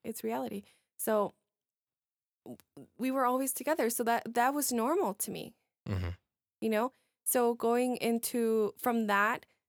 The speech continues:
Speaker 1: to you, it was hard for me to be like, "Oh, oh, oh, why, why aren't we together all the time?"
Speaker 2: Yeah, I
Speaker 1: It
Speaker 2: know.
Speaker 1: wasn't, it wasn't, like, me trying to, like, just,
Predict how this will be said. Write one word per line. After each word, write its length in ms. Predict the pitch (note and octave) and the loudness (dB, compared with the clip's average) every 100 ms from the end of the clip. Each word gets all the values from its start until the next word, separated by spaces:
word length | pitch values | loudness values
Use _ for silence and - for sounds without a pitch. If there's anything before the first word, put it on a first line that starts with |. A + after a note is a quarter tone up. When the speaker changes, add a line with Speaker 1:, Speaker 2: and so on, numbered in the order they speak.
| _ - | _ -6
Speaker 1:
to 800 | B3+ A#3 A3+ A3+ A3+ G#3+ G#3 - _ _ _ _ - | 0 2 2 2 2 2 2 -2 _ _ _ _ -10
you, 640 | G#3+ A3 C#4+ C4 G#3+ A#3 - _ | -6 -2 -2 0 -2 -4 -10 _
it 100 | A3+ | -2
was 180 | A#3+ A#3+ | 0 -2
hard 360 | - G#3 B3 | -2 0 0
for 140 | B3 A#3 | -2 -4
me 160 | A3 A3 | -2 -2
to 120 | - | -2
be 140 | A3+ | 0
like, 180 | G#3+ G#3 - _ _ _ _ - | 0 -2 -6 _ _ _ _ -8
"Oh, 140 | - G3+ G2 - | -6 -4 -6 -10
oh, 160 | - - - | -12 -12 -12
oh, 60 | A#3 A3+ | -8 -4
why, 360 | A#3 C4 C4+ - | -4 -4 -8 -8
why 240 | A#3+ B3 | -8 -6
aren't 160 | C#4+ C#4+ | -8 -10
we 160 | C#4 | -10
together 480 | - - D#4+ G4 C#4+ | -12 -8 -4 -2 -2
all 140 | - | -4
the 100 | - | -6
time?" 380 | - - - - - _ | -12 -12 -12 -18 -20 _
Speaker 2:
Yeah, 240 | F#2+ F2 F#2+ - _ _ - | -2 -2 -2 -12 _ _ -8
I 40 | - | -2
Speaker 1:
It 80 | C4 | 2
Speaker 2:
know. 40 | |
Speaker 1:
wasn't, 340 | C4 C4+ C#4+ C4 _ - | 2 2 -2 -4 _ -14
it 100 | - | -4
wasn't, 360 | B3 C4 C4+ C4+ | 0 2 2 0
like, 160 | A#3+ A#3 | 0 0
me 160 | A#3 | 0
trying 320 | A#3 - A3+ | -2 -2 -2
to, 80 | A3+ | 0
like, 240 | A3 G3 G3+ - | 0 -2 -4 -12
just, 340 | - A3 - | -4 -4 -4